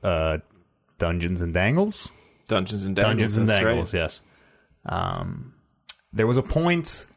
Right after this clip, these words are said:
Speaker 1: I'm gonna say about, well, I think we streamed for, like, three hours, something like that. I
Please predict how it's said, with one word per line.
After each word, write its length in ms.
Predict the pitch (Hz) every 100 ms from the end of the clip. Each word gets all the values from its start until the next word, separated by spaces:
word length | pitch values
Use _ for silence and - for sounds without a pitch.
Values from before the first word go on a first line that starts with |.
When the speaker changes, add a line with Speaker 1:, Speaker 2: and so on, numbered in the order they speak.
| _ _ _ _ -
Speaker 1:
I'm 40 | 196
gonna 40 |
say 120 | 180
about, 460 | 147 120 101 92 - _ _ -
well, 200 | 123 120
I 40 |
think 140 | 120 180
we 60 |
streamed 180 | - 110
for, 60 | 95
like, 140 | 87
three 540 | - 104 104 123 127 131
hours, 300 | 131 135 -
something 140 | 151
like 60 | 127
that. 140 |
I 40 | 135